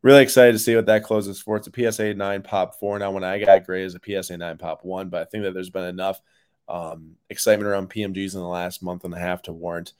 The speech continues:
that it's selling now versus, you know, when it was a pop one, it probably will sell for more now than it would have two months ago. So excited about this one for sure, and hopefully it sells well. I think it will. It's gonna be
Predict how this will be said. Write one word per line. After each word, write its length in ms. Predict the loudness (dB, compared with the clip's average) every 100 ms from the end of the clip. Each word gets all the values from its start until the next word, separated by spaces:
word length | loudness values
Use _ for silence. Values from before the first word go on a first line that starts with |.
| _ _ _ _
that 140 | 8 8
it's 160 | 8
selling 300 | 6 6 6
now 180 | 2 0
versus, 500 | 0 -2 -4 -10 -12 -12
you 100 | -10
know, 100 | -8
when 120 | -8
it 80 | -8
was 160 | -8
a 60 | -10
pop 340 | -10 -10 -8
one, 140 | -10 -12
it 100 | -8
probably 220 | -4 -4
will 80 | -4
sell 180 | -8 -10
for 140 | -10
more 240 | -12 -12
now 200 | -10 -10
than 140 | -10 -14
it 80 | -6
would 160 | -4
have 140 | -4 -8 _ -20 -14
two 100 | -6
months 240 | -4 -4
ago. 180 | -6 -8
So 260 | -2 -2 -2 -6 -20 -20 _
excited 300 | -2 4 8
about 220 | 8 6
this 180 | 4 -2
one 140 | -4 -4
for 160 | -8
sure, 220 | -6 -4
and 80 | -4
hopefully 320 | -6 -6 -6
it 100 | -6
sells 280 | -4 -6 -6
well. 200 | -6 -4
I 100 | -4
think 240 | -6 -12 -10
it 80 |
will. 220 | -8 -6 -8
It's 120 | -10
gonna 200 | -12 -10
be 320 | -10 -10 -14